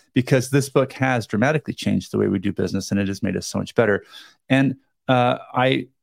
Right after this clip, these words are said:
I, I really enjoy it now. It took me a while, but I, I really, really favor it now.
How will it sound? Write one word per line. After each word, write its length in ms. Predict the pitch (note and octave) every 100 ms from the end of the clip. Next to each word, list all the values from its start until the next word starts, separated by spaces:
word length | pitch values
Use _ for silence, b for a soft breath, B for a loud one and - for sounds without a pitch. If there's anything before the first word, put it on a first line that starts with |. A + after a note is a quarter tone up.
| -
I, 180 | B2+ C3 - _ _ _
I 60 | B2
really 320 | B2 C3 A#2+
enjoy 260 | G#2+ C#3+ C#3
it 140 | -
now. 200 | A2 - -
It 160 | -
took 160 | - D3+
me 120 | B2+
a 40 | G#2+
while, 260 | G2+ G2
but 140 | - -
I, 200 | G#2 G#2+
I 80 |
really, 480 | G#2+ G2+ G#2+ G#2 F#2+ -
really 280 | G2+ G2
favor 300 | F#2+ G#2 F#2+
it 120 | F#2+ F#3+
now. 220 | -